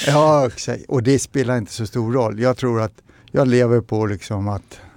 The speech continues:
jag har lite roligt. Men det, jag menar, det innebär inte att jag går och skrattar varje dag, utan jag, jag vill så mycket som jag tror jag kan smitta av på mina medarbetare och förhoppningsvis kunderna.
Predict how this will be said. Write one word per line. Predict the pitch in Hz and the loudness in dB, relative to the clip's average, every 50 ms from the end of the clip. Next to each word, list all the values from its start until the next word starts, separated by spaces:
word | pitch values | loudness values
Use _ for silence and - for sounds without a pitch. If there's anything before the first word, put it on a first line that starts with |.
| _ _ _ _ _ _ _ _ _ _ - | _ _ _ _ _ _ _ _ _ _ -6
jag | 117 104 | -4 -2
har | 104 110 110 107 - | 0 -2 -2 -4 -6
lite | - 104 104 - 123 | -8 -10 -6 -4 -2
roligt. | 110 110 107 98 - - 98 - _ - - - _ _ _ _ _ _ | -2 -2 -4 -4 -8 -10 -12 -12 _ -20 -20 -20 _ _ _ _ _ _
Men | - 123 131 123 | -2 -2 -2 -2
det, | - | -2
jag | - 117 120 120 117 | -4 -4 -2 -2 0
menar, | 110 113 120 117 113 | 0 2 2 2 2
det | 107 120 131 135 139 | 2 2 4 4 4
innebär | 131 120 120 110 117 120 | 4 4 2 2 2 2
inte | 123 113 - 117 | 2 2 2 0
att | 113 104 | 0 0
jag | 123 117 | 0 -2
går | 107 113 | 0 -2
och | 110 101 | -2 -2
skrattar | - - 123 110 - 143 | -2 -2 -2 0 -2 -2
varje | 135 135 120 110 107 | 0 0 0 0 0
dag, | 101 104 104 104 | 0 -2 -2 -2
utan | 101 - 107 104 104 | -2 -2 -4 -4 -2
jag, | 107 110 107 101 - - - - - - - - - - - _ _ _ _ _ _ _ _ | -2 -2 -2 -4 -6 -10 -20 -20 -20 -20 -20 -20 -20 -20 -20 _ _ _ _ _ _ _ _
jag | - 151 | -4 -2
vill | 123 107 131 165 185 - | 0 0 0 0 0 0
så | - - - | -4 -6 -8
mycket | 117 113 110 - - - 110 110 104 101 92 - _ _ _ _ _ _ | -8 -8 -8 -10 -10 -8 -8 -6 -6 -6 -8 -12 _ _ _ _ _ _
som | - - 123 117 | -12 -8 -6 -4
jag | 113 110 - | -4 -4 -4
tror | - - 139 147 139 120 | -4 -2 0 2 2 2
jag | 110 101 - | 0 0 -2
kan | - 110 104 98 95 98 117 | -4 -4 -4 -4 -6 -10 -12
smitta | - - - 123 120 110 - - 135 | -10 -6 -4 -2 -2 -2 -2 -4 -4
av | 90 127 143 131 107 104 - | -2 -2 -2 -2 -2 -4 -6
på | - - 107 | -8 -10 -10
mina | 98 104 101 101 104 104 104 104 - - | -8 -8 -8 -8 -8 -8 -8 -8 -8 -6
medarbetare | 123 120 113 101 104 98 117 147 151 - - - - - _ _ _ _ _ _ | -6 -4 -4 -4 -4 -6 -6 -8 -10 -10 -14 -16 -18 -20 _ _ _ _ _ _
och | - 117 104 - - - _ | -8 -8 -8 -8 -12 -20 _
förhoppningsvis | - - 120 117 - - - 98 95 95 95 90 - | -8 -4 -4 -4 -4 -6 -8 -8 -6 -6 -8 -8 -10
kunderna. | - - 113 104 98 95 98 127 147 | -8 -6 -6 -4 -4 -6 -8 -10 -10